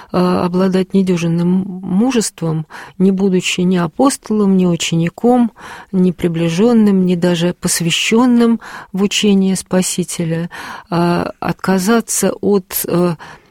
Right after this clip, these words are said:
ну, можно сказать, э, такого завуалированного, но, в принципе, приказа начальства. Э, он же отказался свидетельствовать, что, э, это ученики украли,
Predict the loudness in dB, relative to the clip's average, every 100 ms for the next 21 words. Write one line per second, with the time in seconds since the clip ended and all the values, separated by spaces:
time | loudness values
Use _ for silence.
0 | _ -12 -2 4 6 6 4 0 -4 0
1 | 2 2 0 0 0 2 2 0 -2 -2
2 | 0 -2 -4 -10 -18 -20 -6 -6 -2 0
3 | 2 0 0 -6 -10 2 2 4 4 6
4 | 6 6 4 2 2 2 0 -2 0 0
5 | 0 -4 -2 -2 -2 -8 0 0 4 2
6 | 4 2 2 2 -2 -4 -8 -8 -8 -10
7 | -14 -18 -8 -2 0 2 -2 -4 -8 -2
8 | 2 2 0 0 0 2 0 -2 0 0
9 | 0 -4 -4 -4 -4 -4 -2 0 0 -2
10 | 0 0 0 0 2 2 2 -2 -2 -2
11 | -2 0 -2 -6